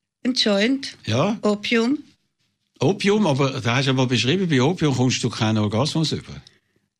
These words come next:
Speaker 1: Habe ich das beschrieben?
Speaker 2: Ja.
Speaker 1: Es ist schwieriger, einen zu haben.
Speaker 2: Aha.
Speaker 1: Ich habe ja den Sohn kennt vom Gokto, den Adoptivsohn, der hat mir das Opium gegeben.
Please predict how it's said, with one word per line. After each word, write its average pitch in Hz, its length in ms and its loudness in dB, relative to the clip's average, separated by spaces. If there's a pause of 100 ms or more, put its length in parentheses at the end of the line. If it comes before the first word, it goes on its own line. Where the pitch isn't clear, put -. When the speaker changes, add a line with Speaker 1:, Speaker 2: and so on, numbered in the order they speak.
Speaker 1:
Habe 202 220 -2
ich 208 140 -4
das 202 200 0
beschrieben? 208 560 -2
Speaker 2:
Ja. 123 320 2
Speaker 1:
Es 226 80 0
ist 190 200 0
schwieriger, 214 520 0
einen 170 300 0
zu - 140 -8
haben. 180 300 -2
Speaker 2:
Aha. 165 440 0 (720)
Speaker 1:
Ich - 80 -8
habe 196 120 0
ja 196 80 0
den 190 120 -4
Sohn 202 300 0
kennt 196 260 -2
vom 185 240 -4
Gokto, 196 440 -4
den 170 140 -2
Adoptivsohn, 170 840 -4
der 170 180 -2
hat - 80 -6
mir 175 120 -2
das 175 100 -6
Opium 170 480 -2
gegeben. 165 300 -4